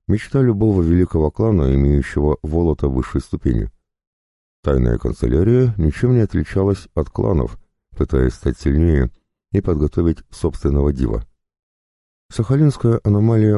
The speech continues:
очень удачно расположена вдали от великих кланов империи и имеет очень полезных существ с ценными ингредиентами.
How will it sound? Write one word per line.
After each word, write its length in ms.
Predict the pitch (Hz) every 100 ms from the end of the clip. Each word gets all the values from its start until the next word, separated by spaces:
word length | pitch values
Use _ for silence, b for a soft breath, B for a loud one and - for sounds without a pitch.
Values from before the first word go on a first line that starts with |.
| -
очень 300 | 101 - 87
удачно 420 | 87 95 98 85
расположена 800 | 78 - 95 104 95 71 65 64
вдали 420 | 60 65 76 82
от 160 | 78 -
великих 380 | 78 76 80 -
кланов 360 | 78 73 67
империи 540 | 73 110 113 71 57 - _ _ _ _ _
и 160 | 76 73
имеет 320 | 71 71 67
очень 260 | 71 - 65
полезных 440 | 71 71 64 65
существ 500 | - 67 - 101 - -
с 80 | - -
ценными 380 | 76 69 69 69
ингредиентами. 800 | 67 71 69 64 55 55 55